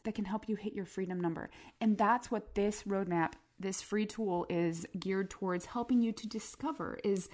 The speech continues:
okay, there, you know, 'cause there's actually a couple of different things that this,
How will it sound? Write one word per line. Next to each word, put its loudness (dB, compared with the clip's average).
okay, 6
there, 8
you 12
know, 10
'cause 2
there's 4
actually 2
a 4
couple 0
of -2
different -2
things -2
that -4
this, -2